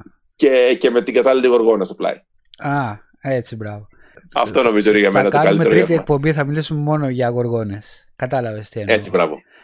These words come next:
Speaker 2: Λοιπόν,
Speaker 1: Ναι, σωστό.
Speaker 2: τρίτη τελευταία ερώτηση, μέχρι
Speaker 1: Ναι.
Speaker 2: να κλείσουμε, έχουμε μια λεπτά ακόμα περίπου. Λοιπόν,
Speaker 1: Ναι.
Speaker 2: ε, πες μου μια σειρά που βλέπεις, αμερικάνικη, ό,τι να είναι.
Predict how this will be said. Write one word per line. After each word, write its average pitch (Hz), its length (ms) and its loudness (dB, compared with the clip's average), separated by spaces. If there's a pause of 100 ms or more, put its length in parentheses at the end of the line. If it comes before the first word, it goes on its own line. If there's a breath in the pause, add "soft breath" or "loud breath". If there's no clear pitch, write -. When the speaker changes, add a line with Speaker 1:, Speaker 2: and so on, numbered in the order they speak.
(120)
Speaker 2:
Λοιπόν, 160 360 2
Speaker 1:
Ναι, 113 80 -10
σωστό. 95 300 0 (540)
Speaker 2:
τρίτη 196 240 -2
τελευταία 135 580 -2
ερώτηση, 117 720 -10 (220)
μέχρι 196 340 0
Speaker 1:
Ναι. 147 60 -2
Speaker 2:
να 131 100 -6
κλείσουμε, 156 560 -6
έχουμε 151 300 -4
μια 156 160 -2
λεπτά 131 320 -4
ακόμα 117 300 -8
περίπου. 107 420 -12
Λοιπόν, 151 260 2
Speaker 1:
Ναι. - 100 0 (440 soft breath)
Speaker 2:
ε, 131 720 -2 (400)
πες 185 180 -2
μου 196 220 -6 (240)
μια 180 160 -2
σειρά 185 640 -2 (380)
που 147 140 -6
βλέπεις, 165 800 -4
αμερικάνικη, 135 640 -8
ό,τι 143 140 -8
να 131 140 -8
είναι. 117 220 -12